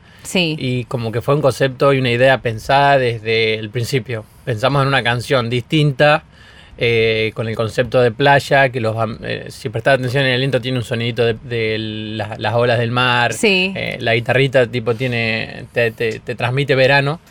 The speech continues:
Speaker 2: Eh, y está, la, la inspiración de esta canción fue Calma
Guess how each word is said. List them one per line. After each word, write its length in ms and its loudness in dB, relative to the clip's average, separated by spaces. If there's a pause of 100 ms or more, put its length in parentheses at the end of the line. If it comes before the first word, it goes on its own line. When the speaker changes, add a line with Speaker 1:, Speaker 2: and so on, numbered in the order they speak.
(420)
Speaker 2:
Eh, 420 0
y 140 -4
está, 880 4
la, 160 -10
la 120 0
inspiración 400 0
de 60 0
esta 120 0
canción 400 0
fue 880 0
Calma 420 2